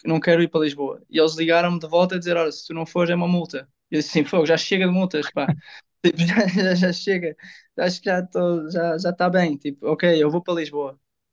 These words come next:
Então fui. Acabei de passar o qualifying, a ganhar o Matias, o Baluchi, e depois, eh,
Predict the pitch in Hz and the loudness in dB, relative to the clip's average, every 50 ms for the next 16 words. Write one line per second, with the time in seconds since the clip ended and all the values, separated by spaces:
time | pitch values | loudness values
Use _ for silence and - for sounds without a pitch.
0 | _ _ _ - - 156 147 175 180 180 - 208 202 180 - - _ _ _ _ | _ _ _ -4 -4 0 2 2 2 2 4 4 4 4 2 0 _ _ _ _
1 | _ _ - - - - - _ _ - 151 143 165 165 170 170 165 165 - - | _ _ -20 -20 -20 -20 -20 _ _ -4 -4 2 4 4 4 4 2 0 2 0
2 | 165 165 165 - 165 165 160 160 - 190 202 220 202 170 151 151 156 151 151 151 | 2 2 2 0 0 -2 -2 -2 0 0 0 2 0 -2 -2 -2 -4 -2 -2 -4
3 | 151 143 - - 175 185 185 185 175 170 170 - - - - - - 143 139 139 | -6 -6 -6 -6 -4 -2 -2 0 -2 -2 -4 -8 -14 -16 -16 -12 -10 -6 0 2
4 | 139 151 175 185 180 - - 175 160 160 151 - _ 147 147 143 139 139 - 147 | 4 6 6 4 4 2 0 -2 -2 -2 -2 -4 _ 0 0 0 0 -4 -2 -2
5 | 143 143 143 143 135 | 0 0 0 -2 -4